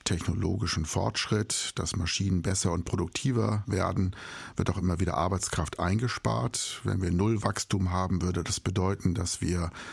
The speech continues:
systematisch von Jahr zu Jahr weniger Beschäftigung brauchen. Man kann einen Teil davon durch Arbeitszeitverkürzung auffangen, aber das wird auf Dauer dann nicht funktionieren. Wir hätten auch Probleme mit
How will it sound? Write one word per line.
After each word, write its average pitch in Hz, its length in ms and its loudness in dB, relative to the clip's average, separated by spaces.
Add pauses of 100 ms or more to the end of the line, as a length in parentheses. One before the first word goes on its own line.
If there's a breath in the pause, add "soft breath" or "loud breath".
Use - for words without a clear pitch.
(200 loud breath)
systematisch 92 720 0
von 85 180 2
Jahr 85 240 0
zu - 120 -2
Jahr 85 480 0
weniger 87 320 2
Beschäftigung 113 640 0
brauchen. 117 580 0 (420 loud breath)
Man 80 160 -2
kann 101 380 2 (160)
einen 85 180 2
Teil 92 220 2
davon 87 280 0
durch 85 200 -2
Arbeitszeitverkürzung 107 1040 0
auffangen, 98 540 0
aber 85 260 -2
das - 180 -4
wird - 300 -2
auf - 180 -4
Dauer 92 320 0
dann 87 320 -4 (240 loud breath)
nicht 98 300 0
funktionieren. 90 760 0 (640 loud breath)
Wir 90 140 0
hätten 90 180 -2
auch 71 180 -2
Probleme 90 640 2
mit - 560 0